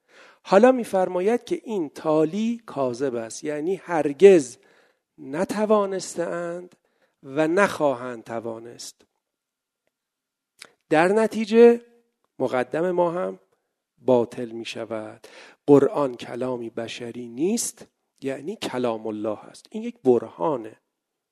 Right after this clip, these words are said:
شما عزیزان، به خصوص با جوانهای عزیز من بحث می‌کنم، چقدر مخالف داشتیم برای قرآن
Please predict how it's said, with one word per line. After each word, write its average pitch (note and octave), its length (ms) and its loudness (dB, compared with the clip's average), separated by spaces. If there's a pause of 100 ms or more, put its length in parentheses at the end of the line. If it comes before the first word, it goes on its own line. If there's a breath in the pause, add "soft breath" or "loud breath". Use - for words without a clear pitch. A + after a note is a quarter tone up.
(680 loud breath)
شما G#3+ 340 0
عزیزان، D3 480 -2
به C3 120 -2
خصوص E3 480 -12
با B2 260 -4 (340)
جوانهای B2+ 640 -6
عزیز B2 480 -8
من A#2 180 -10
بحث A2 380 -12
می‌کنم، A#2 400 -14 (360 loud breath)
چقدر E3+ 920 -4
مخالف D3 1000 2
داشتیم F3 640 0 (300)
برای D3+ 300 2
قرآن C#3+ 580 -2